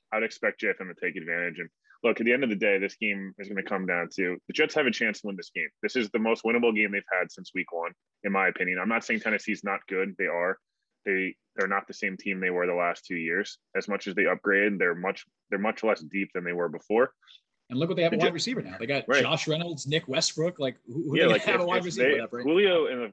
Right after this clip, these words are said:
Speaker 1: I mean, look, Julio didn't even play the
Speaker 2: Julio?
Speaker 1: second half
Speaker 2: Of course.
Speaker 1: yesterday, and I, I don't know what's going on there.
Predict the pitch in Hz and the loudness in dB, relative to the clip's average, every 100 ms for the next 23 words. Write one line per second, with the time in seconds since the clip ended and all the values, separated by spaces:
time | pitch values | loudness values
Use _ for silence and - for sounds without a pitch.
0 | _ 117 104 110 123 120 143 156 143 120 | _ -12 -8 -6 -4 0 2 4 2 -2
1 | - 117 110 - 98 98 107 95 98 90 | -2 -2 -2 -2 -4 -2 -2 0 -2 -2
2 | 98 87 - _ _ _ - 107 98 92 | -4 -4 -6 _ _ _ -6 -2 0 0
3 | 90 90 87 - - _ - 95 98 107 | -2 -4 -8 -16 -20 _ -8 -6 -2 -2
4 | 107 101 98 - 98 95 95 110 120 123 | 2 2 0 0 -2 0 -4 -2 -2 -2